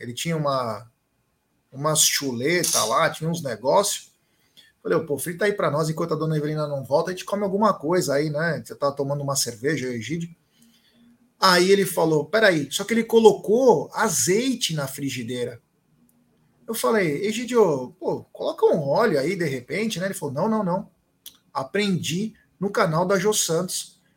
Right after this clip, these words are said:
Comida com carinho, dicas úteis. Fica mais saboroso, fica menos gorduroso. E o azeite dá uma qualidade melhor."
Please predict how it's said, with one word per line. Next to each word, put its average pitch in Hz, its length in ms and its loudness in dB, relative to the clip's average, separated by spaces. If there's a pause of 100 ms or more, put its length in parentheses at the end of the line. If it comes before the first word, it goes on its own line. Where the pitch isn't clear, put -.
(360)
Comida 185 340 0
com 190 180 -4
carinho, 175 460 0
dicas 208 500 -2
úteis. 214 640 -4 (140)
Fica 214 260 -4
mais 208 200 -2
saboroso, 190 840 0 (320)
fica 202 300 -4
menos 196 480 0
gorduroso. 156 880 -4 (340)
E 151 120 -4
o 185 80 2
azeite 170 420 -2
dá 160 100 -2
uma 170 220 -2
qualidade 175 600 0
melhor." 180 420 -2